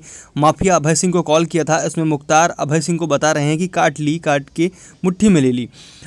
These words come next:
अ, बीजेपी नेता कृष्णानंद राय की हत्या के वक्त आरोपी मुख्तार अंसारी और अभय सिंह के बीच हुई बातचीत का ऑडियो सामने आया है। यह ऑडियो पन्द्रह साल पुराना बताया जा रहा है। इसमें मुख्तार अंसारी माफिया अभय सिंह से बातचीत कर रहे हैं।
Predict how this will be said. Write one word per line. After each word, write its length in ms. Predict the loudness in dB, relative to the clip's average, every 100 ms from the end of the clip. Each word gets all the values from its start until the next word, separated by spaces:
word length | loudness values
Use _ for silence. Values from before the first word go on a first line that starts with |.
| -6
अ, 120 | -2
बीजेपी 320 | 2 2 4 2
नेता 200 | 2 0
कृष्णानंद 360 | 0 0 2
राय 160 | 2 2
की 120 | 0
हत्या 300 | -2 0 -2
के 80 | 0
वक्त 240 | 0 2
आरोपी 300 | 2 2 0
मुख्तार 340 | -2 0 2 2
अंसारी 340 | 2 0 2
और 100 | 2
अभय 240 | 0 0
सिंह 180 | 0 0
के 100 | -2
बीच 220 | -2 -2
हुई 80 | 0
बातचीत 420 | 0 0 0 -8
का 100 | -6
ऑडियो 380 | -6 -4 0 0
सामने 300 | 0 -2 -2
आया 180 | -2 -4
है। 120 | -2
यह 60 | -2
ऑडियो 320 | 0 0 0
पन्द्रह 320 | -2 -2 0
साल 180 | 0 0
पुराना 260 | 0 -2 -2
बताया 280 | -2 -2
जा 140 | -2 0
रहा 180 | 0 -2
है। 80 |
इसमें 200 | -4 -4
मुख्तार 320 | -4 -2 0 0
अंसारी 440 | 0 -2 -2 -4 -10 -20 -4
माफिया 280 | -2 2 2
अभय 180 | 4 2
सिंह 160 | 2 -2
से 100 | 0
बातचीत 420 | 0 0 -2 -4
कर 160 | -4
रहे 100 | -2
हैं। 140 | -4